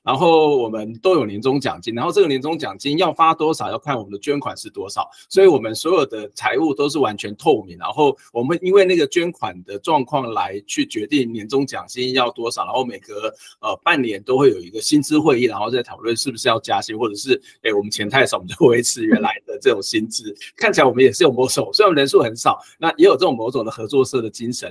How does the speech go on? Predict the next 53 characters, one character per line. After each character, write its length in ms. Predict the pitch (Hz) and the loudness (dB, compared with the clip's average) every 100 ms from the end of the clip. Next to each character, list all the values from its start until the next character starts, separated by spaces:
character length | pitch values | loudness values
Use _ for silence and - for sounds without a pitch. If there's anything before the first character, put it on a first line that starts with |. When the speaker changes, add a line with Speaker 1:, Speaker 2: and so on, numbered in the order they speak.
| - | -6
Speaker 1:
哦。 140 | - - - | -8 -8 0
那 140 | 294 294 185 | 0 2 -2
里 80 | 170 | 0
面 160 | 277 | 2
也 160 | 240 117 | 2 0
提 260 | - - 240 | -4 -18 -2
到 280 | 196 160 | 0 2
了 240 | 131 120 101 | 0 -2 -4
一 180 | 113 _ | -8 _
个， 360 | - 127 123 117 | -2 0 0 -2
呃， 380 | 110 107 98 95 | -4 -6 -8 -8
渔 160 | 127 170 | -4 -2
权 360 | - 117 107 | -2 -6 -6
的 300 | 113 110 98 - | -4 -4 -4 -8
组 160 | - 95 | -14 -8
织， 200 | - - | -2 -2
Speaker 2:
嗯。 20 | |
Speaker 1:
就 100 | - | -2
是 80 | - | -2
渔 300 | - - - 196 | -2 0 0 2
民 200 | 120 135 | 0 0
的 140 | 120 | -2
这 140 | - | -2
个 120 | 127 123 | -2 -2
权 240 | - 104 | -2 -2
利， 200 | 175 143 | 0 -2
Speaker 2:
渔 20 | |
权 80 | - - - - | -4 -14 -20 -6
会。 100 | 104 | -6
Speaker 1:
呃， 140 | 92 | -4
这 100 | 156 156 | -2 0
样 200 | 156 160 | 2 0
一 40 | 120 | 0
个 80 | 120 | -4
组 200 | 98 90 | -4 -6
织， 200 | 349 392 | 0 0
这， 120 | 277 | 0
这 140 | 277 277 | -6 -4
是 140 | 269 | -2
怎 100 | - | -4
么 140 | 101 95 | -6 -8
回 180 | 92 | -8
事 140 | 95 151 | -2 0
啊？ 140 | 117 | 2
就 100 | 135 | 0
是 100 | 165 | 0
他 120 | 165 175 | 2 2
们 100 | 127 | 4
原 100 | 139 | 2
本 180 | 117 98 | 0 -4
好 180 | - | -10
像 200 | 113 156 | -6 -4
在 220 | 143 156 | 2 2